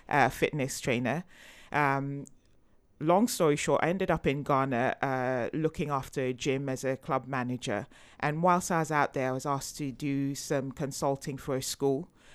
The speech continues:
And I realized that actually what I really enjoy doing is working with children and sports and, you know, just making sure they get the best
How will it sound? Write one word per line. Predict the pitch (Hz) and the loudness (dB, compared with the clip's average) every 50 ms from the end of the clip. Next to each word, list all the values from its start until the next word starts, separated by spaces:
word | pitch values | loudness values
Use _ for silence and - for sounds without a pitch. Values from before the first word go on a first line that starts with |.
| - - - - | -20 -16 -6 -4
And | 156 156 | -2 0
I | 165 160 | 0 0
realized | 156 160 190 190 185 175 165 156 151 147 - | 2 4 4 6 6 6 4 2 0 0 0
that | 143 - - | 0 0 0
actually | 165 - - - - 151 | -2 -4 -4 -6 -4 -2
what | 143 156 165 127 143 | 0 0 2 2 2
I | 147 | 2
really | 147 147 147 170 180 175 165 160 156 | 0 -2 -2 0 0 0 2 0 0
enjoy | 151 147 151 151 139 139 | 0 0 0 0 0 0
doing | - 139 131 | 0 -2 -2
is | 131 127 | -2 -2
working | 139 131 131 - - 127 | -2 -2 -2 -2 -4 -4
with | 131 123 | -4 -4
children | - - - 139 139 123 - 101 98 117 131 - - | -2 0 2 2 2 2 0 -2 -2 -4 -6 -8 -6
and | - 117 120 123 123 120 | -6 -4 -4 -4 -6 -6
sports | - - - - 139 139 131 139 - - - - 131 | -10 -8 -6 -2 -2 0 -2 -2 -4 -8 -6 -4 -2
and, | 120 117 120 127 127 - - - - - - - - | -2 -2 -4 -6 -8 -12 -16 -20 -20 -20 -20 -8 -4
you | 165 170 160 | -2 0 2
know, | 151 147 | 2 2
just | - 185 180 - | 2 2 0 2
making | 185 175 180 - 185 170 | 2 2 2 2 0 -2
sure | 160 - - 175 156 151 | -2 0 2 4 4 4
they | 147 139 139 | 4 2 0
get | - - 156 - - - | 0 0 0 0 0 -2
the | 135 131 | -4 -6
best | - - 147 131 127 - - - - - - | -4 -2 -4 -4 -2 -4 -6 -8 -8 -8 -8